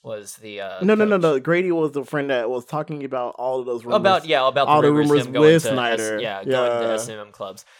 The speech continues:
Speaker 1: But finds him there. So, okay, weird, but not that weird. What's weird is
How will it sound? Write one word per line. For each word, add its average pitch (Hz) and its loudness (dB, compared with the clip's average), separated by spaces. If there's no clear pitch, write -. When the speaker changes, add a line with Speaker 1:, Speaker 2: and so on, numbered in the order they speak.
Speaker 1:
But - -4
finds 262 -2
him 220 -12
there. 123 -2
So, 214 -4
okay, 208 -6
weird, 269 -6
but 220 -4
not 220 -6
that 180 -4
weird. 143 -8
What's 302 -4
weird 202 -2
is 175 -6